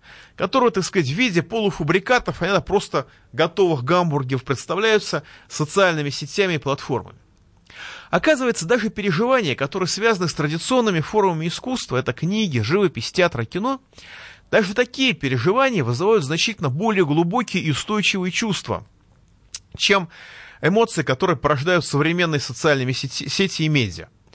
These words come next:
Соответственно, они формируют более глубокие и устойчивые психологические структуры личности. То есть взгляды, убеждения, ценности,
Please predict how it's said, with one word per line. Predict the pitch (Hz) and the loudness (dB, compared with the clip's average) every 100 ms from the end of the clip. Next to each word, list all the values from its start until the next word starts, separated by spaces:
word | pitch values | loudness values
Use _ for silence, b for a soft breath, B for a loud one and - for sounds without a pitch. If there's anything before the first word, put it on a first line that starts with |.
| B B B B | B B B B
Соответственно, | 147 156 285 277 170 135 98 - B B B | -2 2 0 2 0 0 0 -4 B B B
они | - 202 | -2 0
формируют | 254 185 185 240 190 | 0 0 0 2 2
более | 131 220 208 151 | 2 2 2 2
глубокие | 139 180 180 269 - 175 | 0 -2 0 -2 -2 -4
и | 170 | -2
устойчивые | 185 - 240 226 - 113 95 | -4 -2 2 2 2 -2 -4
психологические | - - 143 160 180 - - 123 | -6 -4 -2 -2 -2 -4 -4 -6
структуры | - 143 - 170 | -4 -8 -4 0
личности. | 143 123 - - - - _ b b b b b - | 0 0 -2 -8 -14 -14 _ b b b b b -6
То | |
есть | 127 92 | -6 -4
взгляды, | 92 123 175 214 202 127 | -4 0 4 4 2 -4
убеждения, | 101 104 101 131 214 185 95 | -6 -6 -2 0 2 0 -4
ценности, | - - 220 214 123 - - | -6 -2 -2 -2 -4 -10 -16